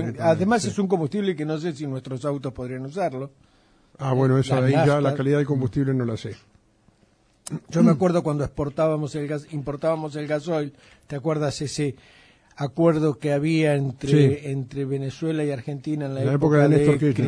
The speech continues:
Speaker 2: Cristin-, de Néstor y Cristina Kirchner?
Speaker 1: Ujú.
Speaker 2: Que después el gasoil era, mm, era un gasoil muy viscoso, muy pesado,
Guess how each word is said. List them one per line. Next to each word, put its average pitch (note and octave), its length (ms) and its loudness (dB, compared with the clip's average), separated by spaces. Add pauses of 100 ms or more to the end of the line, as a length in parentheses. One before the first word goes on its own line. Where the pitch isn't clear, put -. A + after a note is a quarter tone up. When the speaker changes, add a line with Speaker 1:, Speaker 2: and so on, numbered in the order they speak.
Speaker 2:
Cristin-, D#3 280 -2
de C#3 180 0
Néstor D3 400 -2
y C#3+ 140 -4
Cristina C#3 440 -8
Kirchner? D3+ 580 -2
Speaker 1:
Ujú. C3 340 -4 (300)
Speaker 2:
Que D#3 140 -4
después D3 380 -2
el D3 100 -6
gasoil D3 540 -2
era, C3 580 -4 (320)
mm, A#2 220 -10 (340)
era D#3+ 120 -2
un D#3 60 0
gasoil D3+ 320 -4
muy D3 220 -4
viscoso, D3+ 720 -4
muy C#3+ 180 -6
pesado, C#3+ 960 2